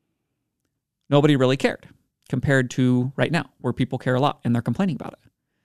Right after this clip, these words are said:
Because in the past, the beauty of college football was in the journey. This is something that I have thought and spoken about many times. How college football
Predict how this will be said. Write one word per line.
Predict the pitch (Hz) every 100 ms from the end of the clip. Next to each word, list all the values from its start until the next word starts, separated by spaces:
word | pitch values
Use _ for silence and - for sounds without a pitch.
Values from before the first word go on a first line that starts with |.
| _ _ _ _ _ _ _ _ _ _ _ _ _
Because | 160 156 170 156 151 127
in | 143 139
the | 123
past, | - 208 170 175 - - - _ _ _
the | - 131
beauty | 147 175 196 185
of | 151 139 135 127
college | - 139 135
football | - 127 131 131
was | 120 117
in | - 120 113 113 120 131 _ _ -
the | 117
journey. | 139 160 123 -
This | 123 123
is | 131
something | - 131 131 131 127 127
that | 120 120 - - _ _ _ _ _
I | -
have | 120 -
thought | - 156 170 -
and | 131
spoken | 117 - 135 127 120
about | 120 120 117 - - _ _ _ -
many | 131 127
times. | 123 143 - - - - _ _ _ _ _ _ _ _ _ _ _ _ _ _ -
How | 135 127 123
college | 156 160 156
football | - 147 - 143 143 143